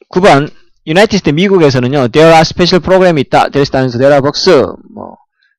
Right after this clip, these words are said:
집어넣는 사람들 돕는 특별 프로그램이 있다. 십 번, these days, 요즘에 가족들이 점점 작아지고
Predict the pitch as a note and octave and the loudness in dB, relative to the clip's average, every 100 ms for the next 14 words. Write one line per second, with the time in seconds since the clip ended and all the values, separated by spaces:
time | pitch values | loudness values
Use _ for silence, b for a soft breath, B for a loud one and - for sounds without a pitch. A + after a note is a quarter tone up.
0 | _ - C3+ C#3 C3+ C3+ B2 A#2 A2 A#2+ | _ -8 -4 -2 -2 -2 -4 -4 -8 -8
1 | - - C#3 - C3 B2+ B2+ - G#2+ F#2+ | -10 -10 -8 -6 -6 -6 -8 -6 -6 -6
2 | D#2 - - - - _ _ _ _ _ | -12 -18 -20 -20 -20 _ _ _ _ _
3 | b b b _ - E3+ E3+ D#3 E3 F#3+ | b b b _ -6 -2 -2 0 0 2
4 | D3 B2+ D3 D3 D3 - B2 C3+ C#3 C3 | 2 2 0 0 0 -2 -4 -4 -4 -2
5 | B2+ B2+ C3 B2 B2+ C3 B2 A#2+ B2+ | -2 -2 -2 0 0 0 0 0 0